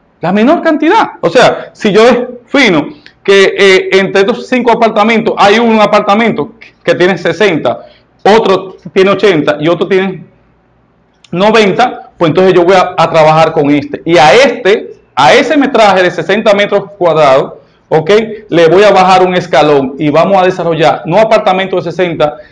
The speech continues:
sino apartamento de cincuenta metros, pero con un concepto abierto. ¿Qué hacemos con esto?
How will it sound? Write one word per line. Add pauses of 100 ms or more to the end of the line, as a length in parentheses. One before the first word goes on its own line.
sino
apartamento
de
cincuenta
metros,
pero
con
un
concepto
abierto. (440)
¿Qué
hacemos
con
esto?